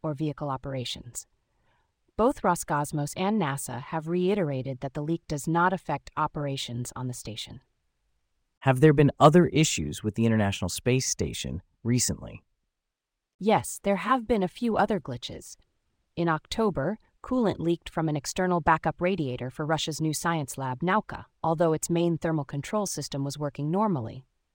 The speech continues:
Speaker 1: In December twenty twenty-two, coolant leaked from a Soyuz crew capsule docked to the station, and another similar leak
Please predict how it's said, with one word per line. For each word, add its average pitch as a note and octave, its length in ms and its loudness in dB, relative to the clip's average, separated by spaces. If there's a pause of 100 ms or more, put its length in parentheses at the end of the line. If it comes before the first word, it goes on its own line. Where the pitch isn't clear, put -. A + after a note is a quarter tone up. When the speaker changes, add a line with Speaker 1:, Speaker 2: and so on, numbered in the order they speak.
(180)
Speaker 1:
In E3+ 120 0
December D#3+ 520 0
twenty D#3+ 320 -2
twenty-two, D3 680 -4 (380)
coolant C#4 360 0
leaked E3 320 -2
from D#3+ 200 -2
a D3+ 40 -4
Soyuz F#3 480 0
crew B3+ 300 -2
capsule C3+ 720 -6
docked D#3 360 2
to D3+ 100 -8
the C#3 100 -6
station, D3 580 -4 (560)
and E3 180 2
another F3 360 2
similar D#3 480 -2
leak C#3 380 -6